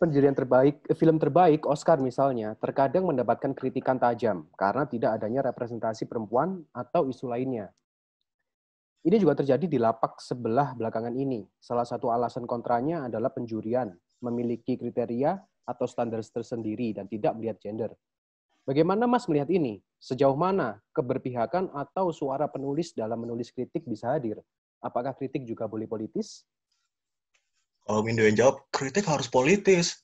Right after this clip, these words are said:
Speaker 2: Ya nggak, Duh? <laughs> Eh, ini kayaknya yang berdasarkan kriteria yang gender ini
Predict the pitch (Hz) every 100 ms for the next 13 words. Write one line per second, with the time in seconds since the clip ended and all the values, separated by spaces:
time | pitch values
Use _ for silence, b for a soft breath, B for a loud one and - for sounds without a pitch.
0 | _ - B B _ - 123 117 117 127
1 | - - - - - - B B B 147
2 | 143 147 147 143 131 - _ _ b -
3 | - 151 160 156 190 127 117 110 85 101
4 | 113 117 120 117 107 - _ - - 117
5 | 113 113 110 - _ _ - 123 113 107
6 | 110 117 120 156 170